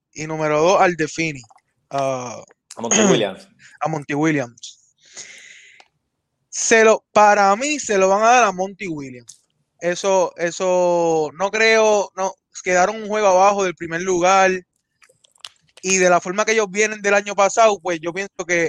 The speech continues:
Speaker 1: eso es de Monty. Pero me molesta que Malone no esté ahí con ese equipo de, lleno de lesiones y el fuerte oeste y terminas tercero,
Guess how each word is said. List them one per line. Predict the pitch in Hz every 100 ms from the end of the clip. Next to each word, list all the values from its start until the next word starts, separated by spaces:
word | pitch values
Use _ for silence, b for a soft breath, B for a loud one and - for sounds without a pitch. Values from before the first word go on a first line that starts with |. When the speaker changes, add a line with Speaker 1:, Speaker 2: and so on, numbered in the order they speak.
| 151
Speaker 1:
eso | 185
es | 175
de | 175
Monty. | 165 147 _ 143 135 _ -
Pero | 180 175 175 175 175
me | 170 170
molesta | 175 180 220 226
que | 185 180 170
Malone | 165 160 156 175
no | 185
esté | - 175
ahí | 165 160 160 156 143 131 - _ _ _ _ _ _ _ _ -
con | 160 160
ese | 165
equipo | 180 185 175 180
de, | 170
lleno | 165 170
de | 175
lesiones | 170 - 165 170 180 175 170 160 156 _ _ _ _ _ _ -
y | 165 165 160 156
el | 151
fuerte | - 165 175 170
oeste | 165 175 185 - 175 160 160 -
y | - 147
terminas | 147 147 165 -
tercero, | 175 151 - 170 180 160 147